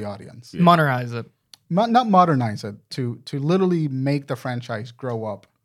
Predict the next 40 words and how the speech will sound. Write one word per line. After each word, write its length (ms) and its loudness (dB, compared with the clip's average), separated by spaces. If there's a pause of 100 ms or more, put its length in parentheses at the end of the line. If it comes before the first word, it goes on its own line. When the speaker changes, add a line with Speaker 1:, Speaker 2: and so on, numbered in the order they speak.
Speaker 1:
with 140 -6
Speaker 2:
Yeah. 20 -10 (100)
Speaker 1:
the 40 -8
audience 420 -4
that 260 -12
played 220 -10
it. 120 -20 (140)
Speaker 2:
Yeah. 200 -12 (280)
Speaker 1:
'Cause, 160 -4
like, 220 2
Kratos 400 0
is, 60 -6
like, 100 -2
a 100 0
young, 380 -2
angry 420 -6
guy. 440 -14 (600)
And 120 -4
then 80 2
in 100 0
twenty 320 0
eighteen, 440 -2
he's 300 -6
matured. 640 -10 (420)
He's, 240 -6
like, 160 -2
realized 500 -4
that 140 -6
anger 420 -4
is 140 -6
not 260 -6
the 80 -4
way. 400 -8
He 120 -10
Speaker 2:
Yeah. 40 -6
Speaker 1:
realizes 480 -4
that 140 -8
it's 160 -12
a 40 -10
tool, 560 -8